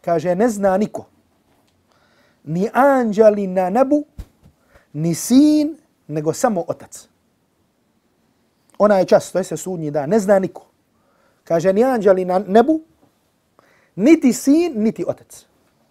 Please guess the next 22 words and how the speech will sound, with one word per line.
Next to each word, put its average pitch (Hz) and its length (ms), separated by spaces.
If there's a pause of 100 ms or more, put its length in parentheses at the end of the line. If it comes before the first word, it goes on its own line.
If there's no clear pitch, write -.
(1700)
Znači, 147 180
ovo 330 160
je 269 80
identično 226 600 (380)
kuranskim 208 500
ajetima, 175 420 (880)
gdje 156 100
Allah 214 200
tabaraka 202 360
wa - 40
ta'ala, 240 200
jedan 202 260
od 180 60
ajeta 196 280
je, 202 200 (220)
gdje 165 120
Allah 180 160
Đelšanu 160 340
kaže, 180 240
„Jes'alunaka 175 840
ani 147 160
sa'a.” - 420